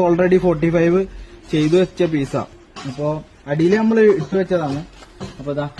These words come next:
മേലെ ഒന്നും കൂടി ഇട്ട് കൊടുക്കാം, നല്ലോണം ഇട്ട് കൊടുക്കാം. ഇപ്പൊ already ഞാൻ ഒട്ടിച്ചോണ്ടിരുന്നേ, അപ്പൊ ക്യാമറ എടുക്കാൻ ആളില്ലാത്തോണ്ട് ഞാനത് ഒട്ടിക്കാൻ നോക്കാം. അപ്പൊ ഇവനെ, ഇവനിപ്പം താഴേക്ക് വന്നേരം ഇവനെ കൊണ്ട് വീഡിയോ എടുപ്പിക്കുന്നു.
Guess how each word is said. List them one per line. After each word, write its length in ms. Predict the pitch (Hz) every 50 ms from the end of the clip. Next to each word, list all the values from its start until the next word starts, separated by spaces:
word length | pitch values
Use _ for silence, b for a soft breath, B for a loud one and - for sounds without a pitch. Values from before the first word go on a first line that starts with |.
| - -
മേലെ 240 | 143 143 143 147 156 156
ഒന്നും 200 | 156 156 156 156 160 160
കൂടി 220 | 160 165 165 165
ഇട്ട് 140 | 151 - - 151
കൊടുക്കാം, 300 | 147 131 113 123 120 123
നല്ലോണം 400 | 123 123 127 127 131 139 139 131
ഇട്ട് 120 | 117 - -
കൊടുക്കാം. 300 | 117 107 107 - 101 - - - - - - - - - - - - - - - - - - - - - - - - - - - - - - - - - - - 135
ഇപ്പൊ 120 | 135 143 135
already 280 | 139 135 143 156 170 180 190
ഞാൻ 120 | 190 190 185
ഒട്ടിച്ചോണ്ടിരുന്നേ, 540 | 170 - 170 156 175 180 185 190 180 170 160 139
അപ്പൊ 100 | 131 127 123
ക്യാമറ 340 | 139 127 127 131 139 147 156 165
എടുക്കാൻ 300 | 170 160 - 175 170 170
ആളില്ലാത്തോണ്ട് 720 | 165 156 160 185 180 175 170 170 - 170 165 165 165 170 170 156 123 110 - - - - - - - - - - - - - - - - - - - - - - - 135 147
ഞാനത് 280 | 147 147 147 156 160 165 160
ഒട്ടിക്കാൻ 340 | 139 - 160 147 175 170 165 156
നോക്കാം. 180 | 147 143 135 120
അപ്പൊ 100 | 110 139 143 139
ഇവനെ, 180 | 139 143 156 151 - - - - 147 139
ഇവനിപ്പം 360 | 139 147 156 156 147 170 160 156
താഴേക്ക് 360 | 151 151 156 156 151 151 165 160
വന്നേരം 280 | 160 156 156 151 156 151
ഇവനെ 140 | 147 143 143 -
കൊണ്ട് 180 | 147 151 151 151 147 143
വീഡിയോ 200 | 139 139 143 147
എടുപ്പിക്കുന്നു. 380 | 135 - - 117 107 120 120 107